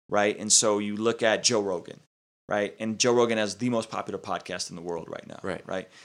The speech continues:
Speaker 1: Um, but Joe Rogan is a stand-up comedian who has a sig-, really successful career as a comedian. He hosts
Speaker 2: Game
Speaker 1: the,
Speaker 2: show host,
Speaker 1: the game
Speaker 2: M M A.
Speaker 1: shows, M M A, and he
Speaker 2: Uh-huh.
Speaker 1: has a podcast.
Speaker 2: Yeah.
Speaker 1: So he wouldn't allow himself to be pigeonholed as just one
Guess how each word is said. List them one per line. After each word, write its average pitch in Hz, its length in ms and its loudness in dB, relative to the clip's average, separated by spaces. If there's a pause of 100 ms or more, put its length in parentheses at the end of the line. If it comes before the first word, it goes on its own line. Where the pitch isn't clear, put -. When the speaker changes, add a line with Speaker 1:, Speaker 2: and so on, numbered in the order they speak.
(160)
Speaker 1:
Um, 95 300 -2
but 110 180 -4
Joe 127 200 4
Rogan 123 560 2 (260)
is - 60 -14
a - 40 -14
stand-up 92 380 -8
comedian 139 580 -8 (500)
who 110 200 -4
has 104 220 2
a 90 40 0
sig-, 101 300 0 (140)
really 135 340 4
successful 120 480 2
career 120 300 0
as 135 100 6
a 120 60 2
comedian. 127 580 -4 (300)
He 113 140 -6
hosts 120 680 2
Speaker 2:
Game 104 160 2
Speaker 1:
the, 101 80 6
Speaker 2:
show 104 260 2
host, 110 300 0
Speaker 1:
the 131 60 4
game 131 260 4
Speaker 2:
M 110 120 8
M 95 140 6
A. 113 200 6 (100)
Speaker 1:
shows, 120 100 -14 (120)
M 131 180 4
M 123 120 4
A, 135 300 4 (140)
and - 80 -2
he 185 80 4
Speaker 2:
Uh-huh. 240 100 4
Speaker 1:
has 139 200 4
a 101 40 -4
podcast. - 640 -8
Speaker 2:
Yeah. 101 140 4
Speaker 1:
So 139 80 6
he 135 140 4
wouldn't 165 260 4
allow 147 220 6
himself 135 240 0
to 120 80 -4
be 104 120 -6
pigeonholed 107 580 0
as 92 120 -4
just 104 240 -4
one 90 240 -10